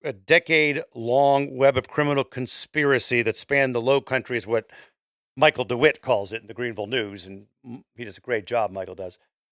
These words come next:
Uh, so Murdoch was indicted, add these to the list, four counts of obtaining signature of property by false pretenses, valued ten grand or more,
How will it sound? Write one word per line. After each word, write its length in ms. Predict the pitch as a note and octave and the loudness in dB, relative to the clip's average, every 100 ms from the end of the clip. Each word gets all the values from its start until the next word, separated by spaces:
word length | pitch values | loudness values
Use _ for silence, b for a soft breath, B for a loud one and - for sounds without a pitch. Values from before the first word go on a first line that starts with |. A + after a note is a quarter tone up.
| _ - | _ -4
Uh, 100 | B2 | -4
so 140 | C#3 | -2
Murdoch 400 | C3+ E3+ E3 - | 2 6 6 4
was 160 | C#3+ B2+ | -2 0
indicted, 520 | B2 C#3+ C3+ B2 - - | 4 4 4 0 -6 -4
add 200 | D3 C#3 | 0 0
these 200 | D#3 C3 | -2 -4
to 100 | A2 | -6
the 100 | G#2 | -4
list, 300 | G2+ G#2+ - | -2 -2 -2
four 160 | C3+ | -2
counts 300 | C3+ C3+ C3 | 0 0 0
of 60 | A#2 | -4
obtaining 280 | - C3+ A#2 | -4 -4 -4
signature 400 | - C3 A#2 B2 | -6 -8 -6 -6
of 80 | - | 0
property 320 | C3 A#2+ A#2+ | 2 2 -2
by 140 | G#2+ | -6
false 340 | G2 A2 G#2 - _ | -4 -6 -6 -10 _
pretenses, 600 | D#3 E3 - D#3 D3+ C3+ | -10 -8 -2 -2 -2 -8
valued 340 | G#2 G#2+ G2+ - _ _ - | -2 0 -2 -10 _ _ -18
ten 120 | G2 | -18
grand 360 | F#2 A#2+ A2 F2+ | -12 -6 -6 -6
or 40 | |
more, 500 | F#2 D3+ D#3+ D#3 | 0 2 4 4